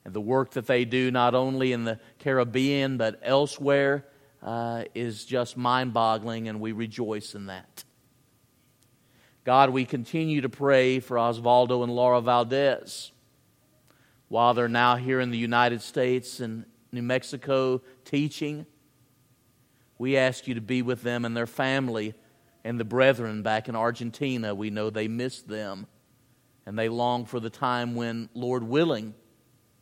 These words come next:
they can go back. God, we pray your richest blessings upon the Valdez family. Thank you for the work that they've done over the years, and thank you that so many in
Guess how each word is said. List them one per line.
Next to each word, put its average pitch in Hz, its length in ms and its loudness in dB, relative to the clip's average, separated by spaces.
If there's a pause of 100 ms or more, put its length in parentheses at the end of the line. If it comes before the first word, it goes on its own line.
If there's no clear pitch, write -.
(580)
they 117 120 -4
can 120 200 -6
go 120 180 -2
back. 113 500 0 (1200)
God, 117 220 2
we 127 160 -4
pray 131 300 2
your 123 140 0
richest 127 440 -4
blessings 127 480 -4
upon 110 340 -6
the 107 80 -6
Valdez 110 720 -2 (220)
family. 104 500 -8 (220)
Thank 139 420 -2
you 123 140 -2
for 117 160 -4
the 110 80 -6
work 117 340 -4
that 117 160 -10
they've 117 240 -2
done 120 160 -2
over 113 220 -4
the 101 100 -6
years, 110 560 -6 (320)
and 101 140 -12
thank 127 400 0
you 120 220 -2 (160)
that 104 180 -8
so 127 240 -4
many 127 400 -2
in 117 480 -8